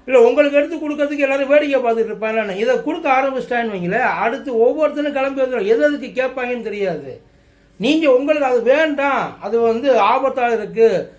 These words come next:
இது வந்து போனுச்சுன்னா நம்ம குடும்பம் வந்து நடுத்தருவுக்கு வந்துடும், நம்மளை காப்பாத்துறதுக்கு வேற யாரும் இல்ல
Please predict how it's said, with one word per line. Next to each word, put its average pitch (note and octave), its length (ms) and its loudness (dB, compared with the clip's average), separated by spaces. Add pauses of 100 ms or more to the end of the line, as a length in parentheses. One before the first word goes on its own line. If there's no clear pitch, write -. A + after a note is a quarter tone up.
(140)
இது A#3+ 200 -2
வந்து B3+ 200 2
போனுச்சுன்னா B3+ 680 0
நம்ம A3 240 -2
குடும்பம் A#3+ 360 -4
வந்து A3 180 -4
நடுத்தருவுக்கு A3+ 540 0
வந்துடும், G3 520 0 (340)
நம்மளை A3 260 2
காப்பாத்துறதுக்கு A#3 680 0
வேற G3 100 0
யாரும் A3 340 2
இல்ல F#3+ 200 0